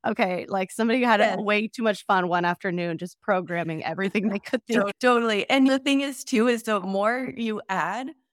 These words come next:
Speaker 2: the more open you, the more you open yourself up to repeating information, contradicting yourself.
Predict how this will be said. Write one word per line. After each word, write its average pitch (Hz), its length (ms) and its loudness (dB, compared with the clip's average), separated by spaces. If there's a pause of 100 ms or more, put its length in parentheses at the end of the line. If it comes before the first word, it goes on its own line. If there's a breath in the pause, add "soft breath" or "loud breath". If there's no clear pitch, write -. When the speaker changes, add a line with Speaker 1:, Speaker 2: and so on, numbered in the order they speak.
(480)
Speaker 2:
the 202 180 2
more 226 360 2 (400)
open 208 460 0
you, 190 320 -2
the 190 100 -2
more 220 160 4
you 277 120 0
open 208 320 2
yourself 196 460 -4
up - 240 -2
to 185 240 -2
repeating 196 600 -4
information, 233 800 -4
contradicting 233 960 0
yourself. 269 560 0